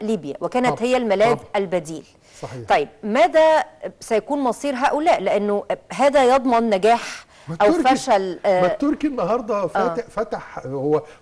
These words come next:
Speaker 2: هو التركي بي-، يعني ما هو التركي ومن خلفه الأمريكي، يعني عشان بس
Speaker 1: نكون
Speaker 2: تبقى الأمور
Speaker 1: واضحين.
Speaker 2: واضحة.
Speaker 1: مم.
Speaker 2: ال-، التركي هو يعني أداة
Speaker 1: مم.
Speaker 2: يتم استخدامه بواسطة الأمريكي. هو فتح النه-، يعني هو فاتح دلوقتي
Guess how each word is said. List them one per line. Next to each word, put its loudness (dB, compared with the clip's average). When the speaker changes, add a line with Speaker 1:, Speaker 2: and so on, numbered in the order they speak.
Speaker 2:
هو 2
التركي -2
بي-، -4
يعني -4
ما -8
هو -6
التركي -6
ومن -4
خلفه -8
الأمريكي، -8
يعني -6
عشان -8
بس -2
Speaker 1:
نكون -6
Speaker 2:
تبقى -2
الأمور 0
Speaker 1:
واضحين. 0
Speaker 2:
واضحة. -4
Speaker 1:
مم. -10
Speaker 2:
ال-، -6
التركي -4
هو 0
يعني -8
أداة 0
Speaker 1:
مم. -10
Speaker 2:
يتم -2
استخدامه -4
بواسطة -8
الأمريكي. -8
هو 4
فتح -4
النه-، -6
يعني -2
هو 2
فاتح -4
دلوقتي -2